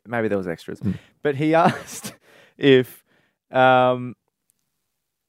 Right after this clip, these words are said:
Speaker 1: so Tw-, Twiggy Forrest
Speaker 2: Hmm.
Speaker 1: donated, uh,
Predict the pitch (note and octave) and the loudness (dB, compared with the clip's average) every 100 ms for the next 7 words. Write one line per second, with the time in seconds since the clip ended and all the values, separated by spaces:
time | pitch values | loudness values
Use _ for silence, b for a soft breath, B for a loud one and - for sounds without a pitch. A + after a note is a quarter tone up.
0 | - - C#3+ B2+ - - C3 - F#3+ F#3 | -16 0 2 2 -4 -8 -8 -6 -4 -4
1 | D3+ C3+ A#2 G2+ - _ D3+ G#2+ F#2 _ | 0 2 2 0 -10 _ -4 -4 -8 _
2 | _ _ _ C3 B2 A#2 A2+ G#2+ G2+ _ | _ _ _ 0 2 2 2 0 -4 _
3 | _ _ _ _ _ A2 A2 G#2+ G#2+ G#2 | _ _ _ _ _ 0 2 2 0 -2